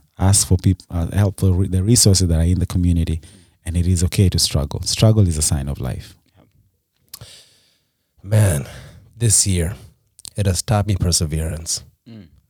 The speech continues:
Speaker 2: To find that extra energy to push through. Yes, everything seems closed down and you feel like you're a turtle.
Speaker 1: Mm.
Speaker 2: You're just, like, crumbled up into one spot. But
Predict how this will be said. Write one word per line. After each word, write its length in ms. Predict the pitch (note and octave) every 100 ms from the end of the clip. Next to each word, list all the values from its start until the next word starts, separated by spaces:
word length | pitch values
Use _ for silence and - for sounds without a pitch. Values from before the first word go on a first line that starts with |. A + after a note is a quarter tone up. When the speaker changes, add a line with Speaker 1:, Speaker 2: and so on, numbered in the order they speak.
| _ _ _ _ _ -
Speaker 2:
To 100 | G#2+
find 440 | - C#3 D3 A#2+
that 180 | A#2 A#2 -
extra 340 | A2 - A#2
energy 400 | G#2 G2 F#2 E2
to 100 | D#2
push 340 | D2 - E2+ -
through. 340 | D#2 D2+ C#2 - _ _ _ _ _ -
Yes, 640 | A2+ A#2+ F2+ - - - _
everything 380 | G#2+ A2 G#2 G2+
seems 480 | - G#2+ G2+ F#2 - -
closed 400 | - G#2 G2 E2
down 480 | - F#2 E2+ F2 C#2+ -
and 120 | - F#2
you 80 |
feel 240 | F2+ - G#2+
like 260 | G2 - F#2+
you're 240 | F2 E2
a 60 | -
turtle. 500 | - G#2+ G2+ E2+ - _ _ -
Speaker 1:
Mm. 100 | F2 F2 _
Speaker 2:
You're 80 | G2
just, 240 | A2 G#2
like, 180 | F#2+ F#2 _ _
crumbled 400 | - A#2 G2 F2+
up 220 | G#2 G#2 -
into 300 | G2 F#2+ F2+
one 240 | E2+ F2+
spot. 540 | E2+ - F2 D2+ - - _ _ _ _ _ _ _ _ F2+
But 420 | A2+ G#2 - -